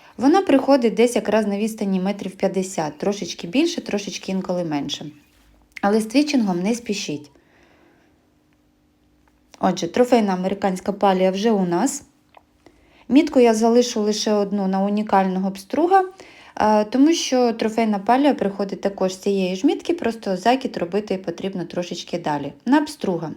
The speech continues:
закид ми робимо на сорок сім метрів від берега, сорок сім, сорок дев'ять.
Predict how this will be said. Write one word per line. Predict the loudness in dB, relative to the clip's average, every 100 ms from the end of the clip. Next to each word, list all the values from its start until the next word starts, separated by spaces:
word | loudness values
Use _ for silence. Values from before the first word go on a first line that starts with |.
| -8
закид | -2 0 0 -4
ми | -2
робимо | 0 0 -2 -4 -4
на | -4 -4 -4 -10 _
сорок | -2 2 2 -2
сім | -8 -6
метрів | -6 -6 -6
від | -4 -2
берега, | 0 0 0 0 -4 -10 _ _ _ _ _ -10
сорок | -4 -4 2
сім, | 2
сорок | 2 0 -2
дев'ять. | 0 -2 -4 -12